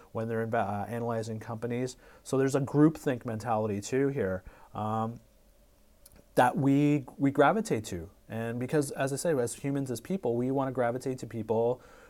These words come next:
who are associated with people, um, in institutions that, you know, are gonna validate a lot of things that we think. So when we look at analysts and their assessments and, and, and,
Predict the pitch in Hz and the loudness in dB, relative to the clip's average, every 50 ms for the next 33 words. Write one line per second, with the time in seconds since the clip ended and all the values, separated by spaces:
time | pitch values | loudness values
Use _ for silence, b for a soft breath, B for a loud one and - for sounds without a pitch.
0 | B B - 127 120 120 123 131 120 117 113 113 - - 151 165 - 165 139 113 | B B -6 -4 -4 -4 -4 -4 -6 -6 -6 -4 2 2 2 4 4 2 0 2
1 | 107 104 - - 107 101 - 107 107 120 147 - B B B B B - 104 104 | 0 -2 -2 -4 -6 -4 -2 0 0 0 0 -2 B B B B B -6 -4 -4
2 | 107 107 107 110 110 107 113 120 123 117 117 120 110 - - - - 113 101 104 | -2 -2 -2 -2 -2 -4 -6 -8 -8 -8 -6 -6 -8 -8 -10 -8 -6 -4 -4 -4
3 | - - 110 117 123 127 120 - 110 107 107 110 107 - 135 120 104 107 117 117 | -4 -4 -6 -6 -6 -6 -2 -2 0 0 0 0 -2 -4 -6 -6 -4 -4 -4 -4
4 | 101 113 110 120 117 117 110 107 113 139 165 156 135 104 101 - - - 117 107 | -4 -6 -4 -4 -6 -4 -2 0 2 2 2 2 2 0 -2 -4 -6 -6 -4 -2
5 | 107 110 107 - - 101 104 - 104 107 110 117 - - 226 214 107 - 120 110 | -2 -2 -4 -6 -8 -8 -8 -8 -8 -8 -8 -8 -6 -4 -4 -4 -4 -2 -2 -2
6 | 110 110 110 110 113 135 131 - 151 110 107 110 110 110 113 120 117 - - - | -2 -2 -2 -2 -2 -2 -2 -2 -2 -4 -4 -6 -4 -4 -4 -4 -4 -6 -10 -12
7 | 107 110 110 107 104 107 107 107 107 107 107 B B B B B B B B - | -10 -10 -8 -8 -8 -8 -8 -8 -8 -10 -12 B B B B B B B B -2
8 | 127 127 127 131 127 - 123 110 110 - 110 110 110 - 117 113 107 113 113 110 | 2 2 2 2 2 0 -2 -2 -2 -4 -6 -6 -4 -4 -6 -6 -6 -6 -6 -6
9 | 110 110 107 107 107 - - 110 107 104 104 104 104 104 104 | -6 -6 -8 -10 -12 -12 -12 -10 -8 -8 -6 -6 -8 -8 -10